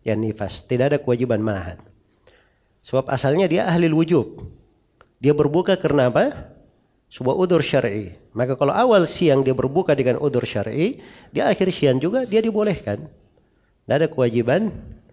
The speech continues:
untuk menahan menurut pendapat yang apa? Yang lebih kuat. Ya, wallahu ta'ala alam.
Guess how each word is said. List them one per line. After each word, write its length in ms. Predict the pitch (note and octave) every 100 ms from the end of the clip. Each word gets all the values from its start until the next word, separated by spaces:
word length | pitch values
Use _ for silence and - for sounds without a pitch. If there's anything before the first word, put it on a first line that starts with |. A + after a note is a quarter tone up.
| _ _ _ A#2
untuk 240 | A#2 B2
menahan 640 | A#2+ A2+ A2+ F#3+ A#3 G3+ - - _ _ _ _
menurut 400 | A#2+ C3 E3 -
pendapat 400 | B2 A#2+ C3+ C3+
yang 240 | A#2+ G#2+
apa? 160 | G#2+ F#3 - - - - - _ _ _ _ _
Yang 240 | - C3 A#2
lebih 160 | A2
kuat. 240 | - F#2+ - - - _ _ _ _ _
Ya, 80 | A2
wallahu 400 | G#2+ G#2+ A2 F3
ta'ala 320 | A3+ A2+ G2+
alam. 160 | F#2 F2+